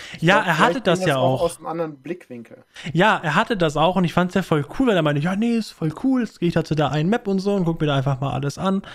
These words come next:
Speaker 2: Und er hat auch wirklich die Quests auch so durchgemacht. Das hat ihn, und er ist auch
Speaker 1: Ja.
Speaker 2: relativ schnell vorangekommen, aber man muss auch sagen, er hat auch dann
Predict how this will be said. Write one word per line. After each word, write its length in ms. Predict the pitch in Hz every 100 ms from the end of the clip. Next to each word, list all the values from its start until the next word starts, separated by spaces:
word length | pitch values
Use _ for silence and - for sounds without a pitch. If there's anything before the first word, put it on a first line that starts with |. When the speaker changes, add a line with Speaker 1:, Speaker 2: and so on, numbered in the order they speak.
| - -
Speaker 2:
Und 60 | -
er 40 |
hat 60 | 175
auch 120 | 180
wirklich 140 | 208 -
die 140 | 180
Quests 360 | - 220 - 165
auch 100 | 147
so 100 | 156
durchgemacht. 680 | 170 208 - 127 127 -
Das 100 | -
hat 100 | 180
ihn, 120 | 190 185 - -
und 80 | 160
er 60 | 208
ist 80 | 226
auch 80 |
Speaker 1:
Ja. 60 | 175
Speaker 2:
relativ 320 | 214 - 208
schnell 160 | - 202
vorangekommen, 720 | - 175 220 220 175 - 143
aber 100 | 143
man 60 | 151
muss 100 | 196
auch 100 | 180
sagen, 160 | 185
er 60 | 170
hat 100 | 180
auch 80 | 202
dann 220 | 175 165